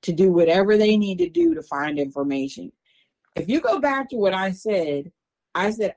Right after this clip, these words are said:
I was looking for information and I didn't know how I would get it. So, yeah, I went to the show 'cause I was looking for information.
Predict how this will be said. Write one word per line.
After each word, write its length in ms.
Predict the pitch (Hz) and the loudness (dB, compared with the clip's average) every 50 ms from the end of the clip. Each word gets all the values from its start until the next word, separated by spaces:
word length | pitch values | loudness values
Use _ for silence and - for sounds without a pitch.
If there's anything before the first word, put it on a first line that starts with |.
| _ - | _ -6
I 180 | 208 302 587 640 | -4 -2 -2 0
was 140 | 403 208 190 | 0 0 2
looking 260 | 208 214 214 214 196 | 2 2 2 2 -4
for 200 | 175 - 185 170 | -4 -2 -2 -2
information 840 | - 190 190 190 - 175 160 165 180 196 226 247 220 - 175 151 156 - - | 0 0 -2 0 -2 -4 -4 0 0 0 0 -2 -4 -6 -8 -8 -6 -2 -2
and 120 | 202 196 | 0 0
I 60 | 240 - 831 855 - | 0 -2 -6 -8 -6
didn't 160 | - 311 208 | -2 0 0
know 220 | 196 185 175 175 175 - - | 2 2 0 0 -2 -4 -6
how 500 | 302 349 - - 247 180 190 226 240 - _ _ _ _ _ - | -6 -4 -4 -4 -4 -4 -4 -6 -8 -10 _ _ _ _ _ -6
I 180 | 180 214 233 | -4 -2 -2
would 440 | 254 254 240 208 180 175 185 180 170 | -2 -4 -4 -6 -10 -12 -14 -10 -2
get 200 | 202 262 453 415 | -2 -2 -2 -2
it. 160 | - - - | -6 -8 -6
So, 160 | - 285 269 | -2 -2 -2
yeah, 400 | 269 262 339 480 605 587 359 - - - 294 | -2 -2 -4 -4 -4 -4 -6 -8 -8 -8 -6
I 80 | 349 | -6
went 220 | 370 359 - 180 - _ - | -4 -4 -6 -8 -10 _ -4
to 120 | 240 226 | -4 -2
the 180 | - 196 220 - | -2 -2 -4 -6
show 420 | - - - 214 190 180 214 226 - _ _ _ _ _ | -10 -6 -2 -2 0 0 -2 -6 -10 _ _ _ _ _
'cause 140 | - - 220 | -4 -2 0
I 140 | 247 269 | 0 0
was 180 | 302 294 240 220 | 0 -2 -2 0
looking 300 | 254 262 262 294 262 247 | 0 0 0 -2 -6 -6
for 200 | - 285 262 254 | -4 -4 -4 -4
information. 720 | 254 247 - 254 247 247 277 359 - - - - - | -4 -6 -8 -8 -6 -6 -6 -6 -8 -10 -10 -12 -12